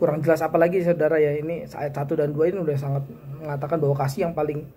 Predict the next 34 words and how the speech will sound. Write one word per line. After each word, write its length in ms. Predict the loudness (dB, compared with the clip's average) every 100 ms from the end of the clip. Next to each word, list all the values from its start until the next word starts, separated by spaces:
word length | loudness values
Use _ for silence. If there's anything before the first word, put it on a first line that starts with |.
| -20 -20 -14 -4
ini 320 | -2 0 -2
ya, 80 | -8 -14 -18
kasih 400 | -12 -8 -4 -4
yang 80 | 0
paling 320 | 0 0 -4
apa 160 | -4 -4
ya, 80 |
utama 400 | -2 0 2 4
gitu 240 | 2 -4 -2
di 80 | 0
antara 320 | 0 2 2 0
seluruh 560 | -2 -4 -2 -2 -4 -6 -18 -20 _ _ -20 -20
apa, 400 | -14 -8 -6 -6 -8 -18 -20 -8
karunia-karunia 800 | -4 -2 0 0 0 0 -2 2
yang 40 |
ada 160 | 4 4 4
gitu 320 | -2 -4 -4
ya. 80 | -6 -20 _ _ _ _ -20 -20 -20 _ _ -6
Saya 160 | 0
udah 160 | 2 2
katakan 240 | 2 0
tadi 160 | 0 0
kalau 240 | 0 0
ini 320 | 0 -2 -6 -8 -8
pun 160 | -4 -2
muncul 400 | 0 0 4 4
di 80 | 4
ayat 320 | 2 2 0
ke 320 | -2 -2 -2
dua 320 | -6 -4 0
lima 320 | 0 -2 -2 -2
gitu 100 | 0
ya, 240 | 4 4
mungkin 240 | 4 0